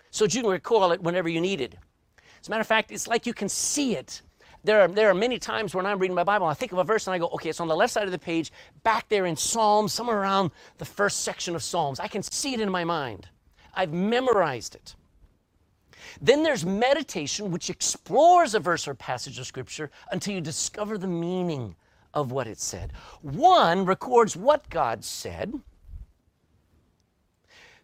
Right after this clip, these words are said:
The other understands what God said. That's why they both go together. And a lot of people have memorized the Scripture and it did nothing for them because they never pondered what's in it.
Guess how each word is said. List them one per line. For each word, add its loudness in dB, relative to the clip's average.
The -4
other 6
understands -2
what -14
God -16
said. -20
That's -4
why 0
they 0
both 2
go 2
together. -2
And 4
a 8
lot 8
of 2
people -4
have -2
memorized 6
the -6
Scripture -2
and 2
it 0
did -4
nothing 0
for -2
them -10
because -4
they -2
never -4
pondered 4
what's 0
in -2
it. -8